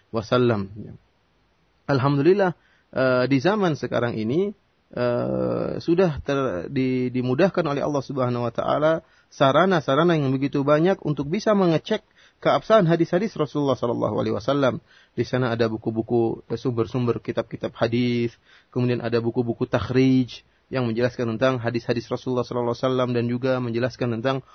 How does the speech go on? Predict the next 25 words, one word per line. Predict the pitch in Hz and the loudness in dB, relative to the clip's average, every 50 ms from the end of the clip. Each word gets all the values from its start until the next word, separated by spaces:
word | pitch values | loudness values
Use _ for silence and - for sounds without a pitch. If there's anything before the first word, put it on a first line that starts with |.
| - _ _ - | -20 _ _ 0
hukum | - 131 - - 139 127 117 123 | 0 0 0 0 -4 -2 2 2
para | 123 123 123 - | 4 4 4 2
ulama | 127 123 120 117 117 127 135 135 | 2 2 2 2 2 2 0 0
tentang | - 127 120 113 120 117 113 | 0 -2 -2 -2 -2 -2 -2
hadis-hadis, | 120 120 120 - - 120 120 123 120 - _ _ _ _ _ _ _ | -2 -4 -4 -4 -4 -4 -2 -2 -6 -6 _ _ _ _ _ _ _
eh, | - 117 120 - | -6 -6 -2 -2
tersebut. | 123 117 - - 120 120 135 143 143 139 135 - | -2 -4 -2 -4 -4 -2 0 0 0 0 -2 0
Maka | 139 151 165 170 160 | -2 -2 0 2 2
barang | 165 170 175 165 151 | 4 4 4 2 0
siapa | 175 202 233 233 - 208 | 0 0 -2 0 0 0
yang | 185 175 | 0 0
berusaha | 160 156 156 147 135 - 180 185 180 170 - | 0 0 -2 -2 -2 0 2 2 2 2 0
untuk | 143 139 131 - 127 120 131 | -2 -6 -4 -4 -2 0 2
mengecek, | 147 180 214 196 - 247 254 247 _ _ _ - | 2 2 0 0 -2 -2 -4 -4 _ _ _ -8
maka | 190 208 214 - - 233 | -6 -6 -6 -4 -4 -4
dia | 220 247 247 233 | -4 -2 -4 -4
akan | - 214 208 | -2 -2 -2
dimudahkan | 208 208 208 214 247 233 - 202 190 - | -2 -2 0 0 0 0 -2 -4 -6 -6
oleh | 170 147 - | -6 -4 -4
Allah | 160 165 156 143 - | -2 -2 -2 -4 -4
Subhanahu | - - - 123 127 127 127 113 135 175 208 - _ _ - _ _ - - | -6 -8 -4 -4 -2 -2 -2 0 0 0 0 -2 _ _ -20 _ _ -2 0
wa | 123 110 - | 0 0 2
taala. | 107 104 110 107 104 104 - | 2 2 2 2 0 0 -2
Karena | 160 160 160 190 208 185 | -2 -2 -2 -2 -4 -2
mengatakan | 151 135 135 127 120 - 151 143 - 127 120 113 | -2 -2 -4 -4 0 0 0 0 2 -2 -2 -2